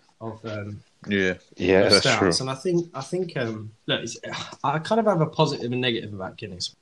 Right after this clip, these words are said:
Speaker 1: I feel really positive because Guinness is a great drink, right? Tastes really nice,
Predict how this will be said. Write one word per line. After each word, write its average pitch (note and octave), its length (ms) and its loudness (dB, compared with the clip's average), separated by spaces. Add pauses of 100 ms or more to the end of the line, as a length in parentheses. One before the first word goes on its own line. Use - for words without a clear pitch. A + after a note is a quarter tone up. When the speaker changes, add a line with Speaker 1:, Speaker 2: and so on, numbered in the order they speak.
Speaker 1:
I - 80 0
feel G#3+ 240 4
really F#3 200 6
positive B2+ 560 0
because A2+ 580 -6 (120)
Guinness F3 260 4
is C3+ 80 -8
a A#2+ 60 -6
great A#2 240 -6
drink, G#2+ 220 -14
right? A2 220 -6
Tastes B2+ 300 -6
really A2 160 -4
nice, A#2+ 560 -4